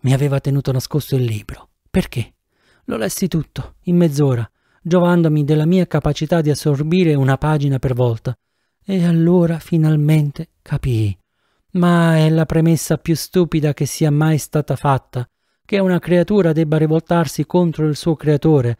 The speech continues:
contro l'umanità, per il fatto d'esser priva d'anima. Il libro è tutto sbagliato. Ma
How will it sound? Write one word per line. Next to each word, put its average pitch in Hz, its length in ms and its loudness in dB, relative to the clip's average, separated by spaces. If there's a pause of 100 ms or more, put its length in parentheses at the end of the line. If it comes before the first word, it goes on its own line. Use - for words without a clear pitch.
(180)
contro 190 400 -2
l'umanità, 156 640 0 (240)
per 202 140 0
il 190 120 4
fatto 190 280 -2
d'esser 160 380 -2
priva 170 260 2
d'anima. 131 480 0 (300)
Il 240 240 -2
libro 170 480 2 (180)
è 226 240 -2
tutto - 380 -2
sbagliato. 139 760 -2 (680)
Ma 113 440 2